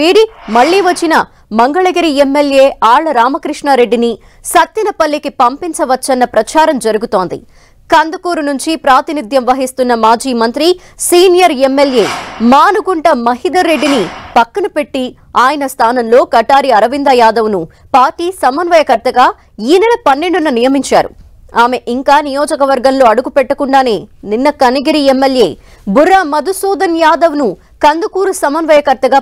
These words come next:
ప్రకటించారు. గుంటూరు లోక్సభ నియోజకవర్గ పార్టీ సమన్వయకర్తగా శాసనమండలిలో ప్రభుత్వ చీఫ్ విప్ ఉమారెడ్డి వెంకటేశ్వర్లు కుమారుడు ఉమారెడ్డి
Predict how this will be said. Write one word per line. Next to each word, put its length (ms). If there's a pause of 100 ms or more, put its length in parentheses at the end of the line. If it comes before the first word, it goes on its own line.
ప్రకటించారు. 600 (480)
గుంటూరు 500 (140)
లోక్సభ 460 (100)
నియోజకవర్గ 600 (160)
పార్టీ 280 (120)
సమన్వయకర్తగా 840 (380)
శాసనమండలిలో 840 (360)
ప్రభుత్వ 400 (140)
చీఫ్ 280
విప్ 180 (320)
ఉమారెడ్డి 460
వెంకటేశ్వర్లు 720
కుమారుడు 400 (420)
ఉమారెడ్డి 420